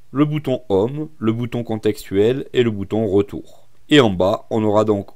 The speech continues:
au centre le bouton Play Pause, lecture pause, et le bouton avance rapide ou retour rapide. Donc comme vous pouvez voir sur votre écran, très simple d'utilisation, cette télécommande s'appaire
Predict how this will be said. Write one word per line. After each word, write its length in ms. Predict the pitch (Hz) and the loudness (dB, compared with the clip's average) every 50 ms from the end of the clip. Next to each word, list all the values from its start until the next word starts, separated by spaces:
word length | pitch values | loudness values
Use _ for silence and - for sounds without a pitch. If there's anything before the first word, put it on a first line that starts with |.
| - | -2
au 100 | 120 113 | -2 -2
centre 420 | - - 113 101 98 - - - - | -2 -2 -4 -6 -6 -8 -12 -12 -4
le 120 | - 101 117 | 0 0 0
bouton 460 | 120 123 120 - - 117 117 110 - - - - | 0 -2 -4 -4 -2 0 0 0 -2 -6 -10 -4
Play 220 | - 95 92 92 - | 0 2 2 2 0
Pause, 460 | - 101 127 185 226 202 - 87 - - - - - | 0 0 0 0 0 -4 -8 -14 -16 -16 -18 -8 -2
lecture 500 | 90 101 - - - - 107 107 - - | 0 0 0 -2 -6 -6 -4 -4 -4 -2
pause, 400 | - 120 156 185 160 120 87 87 - - - - - - - - - - - - - | 0 0 0 0 -2 -6 -10 -14 -16 -20 -20 -20 -20 -20 -20 -20 -20 -20 -18 -6 0
et 80 | - 175 | 0 2
le 100 | 165 151 | 2 2
bouton 440 | 113 98 95 - 104 110 131 - - - | 0 0 -4 -2 -2 -2 -2 -2 -4 -4
avance 280 | 110 101 101 98 - - | -2 -2 -2 -4 -4 -6
rapide 360 | 95 85 - 113 120 127 - - | -8 -8 -8 -8 -10 -10 -8 -6
ou 120 | - 147 | -4 0
retour 320 | 131 135 131 - 113 107 | 2 0 0 0 -2 -4
rapide. 360 | 95 87 - - - - - - - - - - - - - - - - - - - - - - - - - - - - - - - - - - - - - - - - | -4 -6 -6 -10 -16 -16 -16 -18 -20 -20 -20 -20 -20 -20 -20 -20 -20 -20 -20 -20 -20 -20 -20 -20 -20 -20 -20 -20 -20 -20 -20 -20 -20 -20 -20 -20 -20 -20 -20 -20 -18 -10
Donc 300 | - 120 175 190 175 - | 0 4 4 4 4 4
comme 160 | - 151 143 135 | 2 2 2 2
vous 120 | 120 110 | 2 -4
pouvez 180 | - - 110 104 | -2 0 0 2
voir 240 | 101 104 101 - | 2 0 0 -2
sur 140 | - - 143 | -2 -2 0
votre 200 | 143 120 - - | 0 0 -2 -4
écran, 480 | 101 87 - - 123 143 156 - - - - | -8 -8 -6 -4 -2 -2 -4 -4 -8 -16 -14
très 160 | - - 180 175 | -6 -2 -2 -2
simple 240 | 160 - 165 147 | 0 -2 -4 -4
d'utilisation, 840 | 139 127 120 - - 107 104 98 95 92 90 - - 131 135 143 - - | -4 -6 -8 -8 -8 -8 -6 -4 -4 -6 -6 -6 -6 -6 -6 -6 -8 -12
cette 280 | - - - 120 - - | -12 -8 -8 -8 -6 -2
télécommande 800 | 107 101 92 80 - - 87 90 107 120 135 135 135 139 143 - - - - - - - - - | -2 -2 -2 -2 -4 -6 -6 -4 -2 -2 -2 -2 -2 -4 -4 -6 -12 -20 -20 -20 -20 -20 -20 -18
s'appaire 560 | - - - 139 123 - - 117 104 95 - | -12 -4 -2 -2 -2 0 0 0 0 0 -2